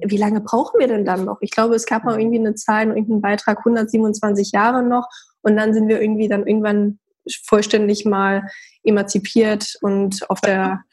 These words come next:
Speaker 2: <laughs>
Speaker 1: gleichen
Speaker 2: Ja.
Speaker 1: Ebene mit den Männern.
Speaker 2: Ja.
Speaker 1: Und die Frage ist, wollen wir diese hundertsiebenundzwanzig Jahre tatsächlich noch brauchen? Wollen wir die uns
Speaker 2: Nee.
Speaker 1: gönnen? Ähm, indem wir halt tatsächlich organisch irgendwie damit vorgehen, äh,
Speaker 2: Mhm.
Speaker 1: oder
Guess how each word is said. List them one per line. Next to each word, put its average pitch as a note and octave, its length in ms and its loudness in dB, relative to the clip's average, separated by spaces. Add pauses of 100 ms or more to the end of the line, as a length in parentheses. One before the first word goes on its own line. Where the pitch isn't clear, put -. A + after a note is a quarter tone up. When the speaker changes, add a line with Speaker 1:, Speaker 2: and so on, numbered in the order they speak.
(120)
Speaker 2:
<laughs> - 280 -20
Speaker 1:
gleichen G#3 380 2
Speaker 2:
Ja. - 60 -2
Speaker 1:
Ebene B3 360 2
mit A3+ 200 2
den G3+ 160 2
Männern. C#4 400 0 (300)
Speaker 2:
Ja. F3 100 -6
Speaker 1:
Und G#3+ 60 4
die G3+ 80 2
Frage G#3+ 320 2
ist, A#3 300 0
wollen G#3+ 220 2
wir C#4 80 2
diese A#3 220 2
hundertsiebenundzwanzig A3+ 760 0
Jahre G#3+ 200 0
tatsächlich A3 520 0
noch G#3 240 0 (120)
brauchen? E4+ 680 0
Wollen A3+ 200 2
wir A3+ 80 2
die A3+ 140 0
uns G3+ 180 0
Speaker 2:
Nee. C#3 60 -2
Speaker 1:
gönnen? D#4 340 2 (480)
Ähm, A3+ 460 2
indem A#3 320 4
wir A3+ 120 2
halt G#3+ 180 0
tatsächlich A3 500 2
organisch G3+ 680 0
irgendwie C4 300 2
damit B3 260 2
vorgehen, B3 540 0 (100)
äh, A3 220 0
Speaker 2:
Mhm. F3+ 160 -4
Speaker 1:
oder B3 360 2